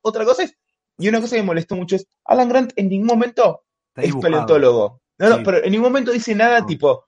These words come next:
Speaker 1: "Ok, estos ani-, estos de los animales deben actuar así por esto, esto, esto". No, tipo, "Tengo una antorcha".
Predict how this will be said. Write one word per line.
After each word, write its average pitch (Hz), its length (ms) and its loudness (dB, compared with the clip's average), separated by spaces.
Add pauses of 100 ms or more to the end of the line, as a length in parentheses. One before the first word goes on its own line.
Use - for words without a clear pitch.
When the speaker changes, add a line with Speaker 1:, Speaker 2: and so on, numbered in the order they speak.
(160)
Speaker 1:
"Ok, 180 220 2
estos 185 400 4
ani-, 160 200 -4
estos 185 460 -4
de 143 120 2
los 139 140 2 (100)
animales 190 600 2 (100)
deben 156 240 4
actuar 160 300 2
así 180 300 -2
por 165 200 -2
esto, 180 240 -4
esto, 165 200 -6
esto". 170 120 -8 (100)
No, 180 220 -4
tipo, 151 420 0 (680)
"Tengo 196 160 8
una 185 80 4
antorcha". 156 520 2